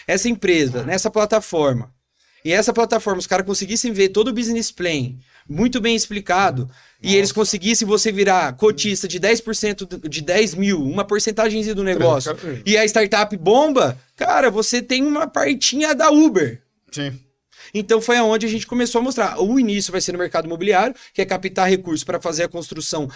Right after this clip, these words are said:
Speaker 1: a venda e depois a distribuição dos lucros. Mas mais pra frente vai ser uma plataforma de captar esses investimentos, é, no mercado tradicional, de pessoas que têm menos condição, pra elas participarem disso.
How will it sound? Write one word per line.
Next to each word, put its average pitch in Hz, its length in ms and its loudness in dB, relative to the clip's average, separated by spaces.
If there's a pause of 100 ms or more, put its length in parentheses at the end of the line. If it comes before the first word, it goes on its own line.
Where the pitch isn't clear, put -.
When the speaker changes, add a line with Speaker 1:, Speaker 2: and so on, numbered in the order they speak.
(120)
Speaker 1:
a 185 160 0
venda 156 560 -2
e 180 80 -6
depois 170 560 -2
a 165 80 -2
distribuição 156 540 -8
dos 240 160 -10
lucros. 254 360 -8 (400)
Mas 208 220 2
mais 214 180 0
pra 220 140 0
frente 208 300 -4
vai 214 100 0
ser 214 120 -2
uma 196 120 0
plataforma 208 500 -2
de 202 60 -8
captar 202 540 0
esses 196 180 -4
investimentos, 175 640 -6 (300)
é, 147 140 -2
no 156 80 -2
mercado 156 340 -2
tradicional, 170 720 0
de 143 100 -8
pessoas 147 340 -8
que - 80 -16
têm 151 140 -6
menos 151 240 -4
condição, 185 420 -6
pra 233 120 -4
elas 220 120 -2
participarem 220 600 -2
disso. 196 240 -4